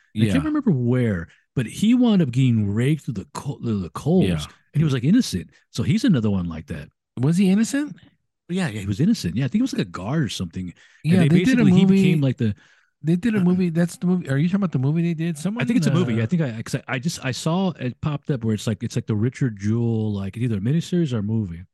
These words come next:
Speaker 2: Yeah, it, it was a big movie. It was, um, it was a big movie directed by, uh, by a big time director.
Speaker 1: Oh, okay. Yeah, that, no, that would see that, that one I wouldn't mind 'cause, because that's another, that's another thing that I remember watching real time. That was a real time event.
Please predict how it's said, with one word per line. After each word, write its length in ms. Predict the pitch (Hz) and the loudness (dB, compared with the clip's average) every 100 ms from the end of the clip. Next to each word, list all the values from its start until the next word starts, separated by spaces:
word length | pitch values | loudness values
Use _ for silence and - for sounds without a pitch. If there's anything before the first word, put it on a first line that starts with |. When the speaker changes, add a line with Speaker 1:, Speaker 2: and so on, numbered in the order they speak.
| _ _ _ - - _ | _ _ _ -20 -20 _
Speaker 2:
Yeah, 140 | 185 175 | -6 -4
it, 200 | 175 160 | -4 -2
it 120 | 175 | 0
was 180 | 185 170 | 2 2
a 40 | |
big 300 | 147 233 240 | 0 -2 -2
movie. 480 | 143 113 95 92 90 | -2 -2 -2 -6 -8
It 180 | 123 127 | -10 -6
was, 380 | 135 131 120 | -4 -4 -6
um, 560 | 139 127 123 123 123 120 - _ _ _ _ | -6 -4 -4 -4 -4 -4 -8 _ _ _ _
it 40 | |
was 100 | 139 | -2
a 60 | 135 | 0
big 200 | 131 185 | 0 0
movie 200 | 185 185 | 0 -2
directed 480 | 147 135 139 165 139 | -2 -4 -4 -6 -8
by, 520 | 127 117 117 113 110 | -6 -4 -4 -4 -6
uh, 360 | 104 101 98 107 | -6 -6 -8 -8
by 160 | 117 | -6
a 80 | 110 | -4
big 200 | 143 143 | -4 -4
time 220 | - 139 | -4 -4
director. 480 | 135 156 156 - - | -2 -2 -4 -8 -8
Speaker 1:
Oh, 220 | 254 254 | -2 -2
okay. 300 | 277 254 247 - _ _ _ | 0 0 -2 -4 _ _ _
Yeah, 180 | 202 98 | -4 -2
that, 180 | 85 101 | -2 -2
no, 220 | 117 98 | -2 -2
that 180 | 131 247 | -2 -2
would 120 | 220 | -4
see 120 | - | -4
that, 240 | 117 123 - | -4 -4 -4
that 180 | 165 | -2
one 140 | 254 208 | 0 0
I 80 | 135 | 0
wouldn't 180 | 123 | 0
mind 200 | 110 107 | -2 -4
'cause, 100 | - | -6
because 300 | 98 123 123 | -4 -4 -4
that's 180 | 98 - | -4 -4
another, 220 | 160 202 202 - | -2 -2 -4 -6
that's 200 | 160 214 | -4 -4
another 340 | 135 175 226 | -2 -2 -2
thing 240 | - 190 | -2 -2
that 120 | 170 123 | -2 0
I 60 | |
remember 360 | 143 160 147 139 | 0 0 -2 -2
watching 500 | 113 123 - 120 104 | -2 -6 -4 -2 0
real 220 | 113 131 | 0 -2
time. 360 | - 90 78 71 _ _ _ | -6 -10 -12 -16 _ _ _
That 100 | 120 | -2
was 140 | 165 139 | 0 0
a 60 | |
real 260 | 120 135 143 | 2 2 0
time 260 | - 117 | 0 2
event. 440 | 104 87 107 78 | 2 0 -2 -4